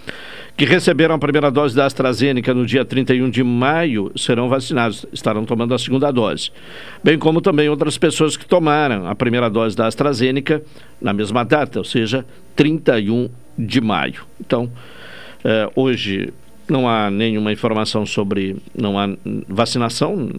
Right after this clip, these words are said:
nesta segunda-feira, né? E então amanhã, primeira dose para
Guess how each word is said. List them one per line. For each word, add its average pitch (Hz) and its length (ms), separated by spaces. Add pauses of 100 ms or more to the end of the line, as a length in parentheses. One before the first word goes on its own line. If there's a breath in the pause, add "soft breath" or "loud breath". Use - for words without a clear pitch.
(280)
nesta 104 440
segunda-feira, 147 760 (920 loud breath)
né? 117 400
E 120 840
então 127 320
amanhã, 135 520 (480)
primeira 139 340
dose 120 280
para 113 220